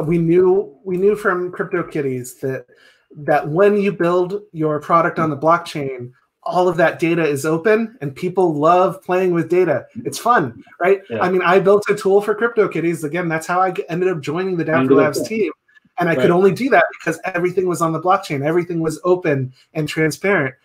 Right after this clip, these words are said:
Speaker 1: And, um, and so we knew that, that from CryptoKitties, people would do that.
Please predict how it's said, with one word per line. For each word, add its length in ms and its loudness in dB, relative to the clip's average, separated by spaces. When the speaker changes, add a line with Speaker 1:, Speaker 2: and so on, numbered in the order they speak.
Speaker 1:
And, 400 -2
um, 440 2
and 120 -4
so 120 0
we 160 0
knew 340 6
that, 340 0
that 280 2
from 420 0
CryptoKitties, 680 -2
people 300 -6
would 240 2
do 180 -2
that. 320 -4